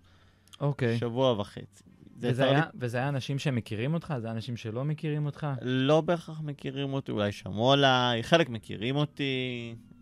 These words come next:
Speaker 1: אוקיי. אז זאת אומרת, למוניטין כן יש פה איזשהו
Speaker 2: ברור,
Speaker 1: אימפקט
Speaker 2: כן.
Speaker 1: מסוים ש-,
Speaker 2: כן.
Speaker 1: כן מכירים, אבל אוקיי,
Speaker 2: כן,
Speaker 1: סבבה.
Speaker 2: למוניטין שלי היה אימפקט מסוים, ללא ספק.
Speaker 1: מהמם.
Speaker 2: תוך שבוע וחצי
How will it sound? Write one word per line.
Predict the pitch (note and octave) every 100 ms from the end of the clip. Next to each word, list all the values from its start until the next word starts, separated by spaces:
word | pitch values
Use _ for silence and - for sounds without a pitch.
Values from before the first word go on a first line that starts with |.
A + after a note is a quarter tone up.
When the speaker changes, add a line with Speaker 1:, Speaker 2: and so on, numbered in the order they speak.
| - -
Speaker 1:
אוקיי. | D3 - A#2+ B2 -
אז |
זאת | A#2
אומרת, | D#3+ F3+ F3
למוניטין | E3 D#3+ D#3 F#3
כן | E3 G3+
יש | G3+ F#3
פה | - D#3+
איזשהו | D#3+ D#3+ D3 C#3 C3+
Speaker 2:
ברור, | C3+ B2+ A#2+
Speaker 1:
אימפקט | -
Speaker 2:
כן. | D3+
Speaker 1:
מסוים | C#3 - A#2 C#3+ C#3+ C3+
ש-, | - B2 A#2 A#2 A#2 A#2 A#2 G#2 -
Speaker 2:
כן. | - B2
Speaker 1:
כן | D#3
מכירים, | D#3 D3 D#3+ F#3+
אבל | D#3+ B2 A#2+ -
אוקיי, | C#3+ C#3+ B2+ A#2+
Speaker 2:
כן, |
Speaker 1:
סבבה. | F2+ A2+ A#2
Speaker 2:
למוניטין | A2+ B2+ A2 B2+ B2
שלי | A#2 B2 A2
היה | G#2 G2+ G2
אימפקט | F#2 - G#2 -
מסוים, | F#2+ - G2 A2+ D3+ E3 C3
ללא | G2 G2 G#2
ספק. | A2 G2+ - C3+ E3+ - - _ -
Speaker 1:
מהמם. | B2 G#2+ A2+ A#2+ - _ _ _ _ _ _ _ - _ - - _ _ _ - _
Speaker 2:
תוך | - C3
שבוע | - A#2+ A#2+ G#2+
וחצי | G#2 D#3 D#3 - E3+